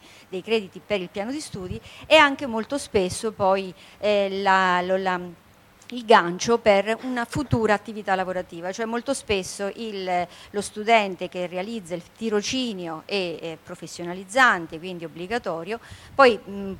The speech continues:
può permanere, eh, alla fine del suo percorso di studi all'interno dell'ente, perché magari ci sono appunto i percorsi per, eh, acquisire certamente quel tipo di professionalità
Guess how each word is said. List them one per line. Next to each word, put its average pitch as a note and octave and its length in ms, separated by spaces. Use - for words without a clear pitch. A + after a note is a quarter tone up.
può B3 160
permanere, A3+ 880
eh, - 80
alla E3 200
fine A3 220
del F#3 140
suo G3+ 140
percorso G3+ 400
di C#4+ 100
studi F3+ 340
all'interno G3 600
dell'ente, F3+ 720
perché F#3 320
magari E3 460
ci D#3 100
sono F3+ 240
appunto F3 320
i D#3+ 40
percorsi E3 680
per, - 300
eh, - 140
acquisire F3 600
certamente G3 600
quel C#3+ 160
tipo G3 200
di F3 100
professionalità A3+ 880